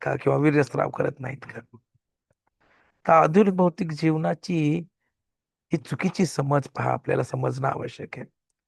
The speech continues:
आधुनिक माणूस मानतो की जीवन फक्त उपभोगासाठी आहे, खाणे, पिणे, मजा करणे, मज्जानू लाईफ.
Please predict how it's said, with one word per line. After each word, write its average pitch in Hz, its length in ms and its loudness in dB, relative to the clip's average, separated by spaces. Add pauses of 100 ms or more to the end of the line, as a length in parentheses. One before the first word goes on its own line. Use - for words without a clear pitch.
(500)
आधुनिक 131 280 0
माणूस 135 380 0
मानतो 139 460 2
की - 380 -4
जीवन 143 240 4
फक्त - 300 -8
उपभोगासाठी 139 680 0
आहे, - 100 -6
खाणे, 151 320 2
पिणे, 143 340 -2
मजा 139 300 -4
करणे, - 480 -12 (1000)
मज्जानू 143 500 2
लाईफ. 143 260 -2